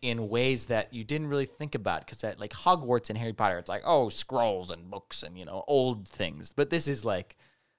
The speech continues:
um, using my magic to make myself really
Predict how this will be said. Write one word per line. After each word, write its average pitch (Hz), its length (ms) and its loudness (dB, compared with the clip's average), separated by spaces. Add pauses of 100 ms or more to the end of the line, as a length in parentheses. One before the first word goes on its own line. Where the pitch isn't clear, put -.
(340)
um, 92 360 -8 (440)
using 135 340 2
my 123 160 6
magic 120 640 2
to 117 420 0
make 113 420 0
myself 120 500 2
really 123 440 4